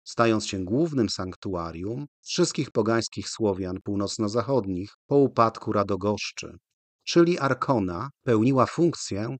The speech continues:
religijnej stolicy wyspy. Podstawą siły militarno-politycznej Ranów były zaawansowanie techniczne i liczebność ich floty oraz korzystne położenie geograficzne na wybrzeżu.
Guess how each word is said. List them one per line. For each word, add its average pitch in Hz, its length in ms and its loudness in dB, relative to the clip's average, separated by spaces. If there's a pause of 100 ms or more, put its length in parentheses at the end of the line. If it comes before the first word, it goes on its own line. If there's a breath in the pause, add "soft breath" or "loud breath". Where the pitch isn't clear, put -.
religijnej 110 680 4
stolicy 92 480 -6
wyspy. - 440 -14 (460)
Podstawą 156 540 0
siły 92 540 -2
militarno-politycznej 98 1700 -2
Ranów 123 440 0 (200)
były 110 800 2 (120)
zaawansowanie 107 880 0
techniczne 113 760 -4
i 98 80 -6
liczebność 110 580 -2
ich 98 80 -16 (100)
floty 104 500 -2 (120)
oraz 131 560 2
korzystne 107 560 -2
położenie 101 540 0
geograficzne 98 600 -4
na 101 120 -4
wybrzeżu. 104 600 -2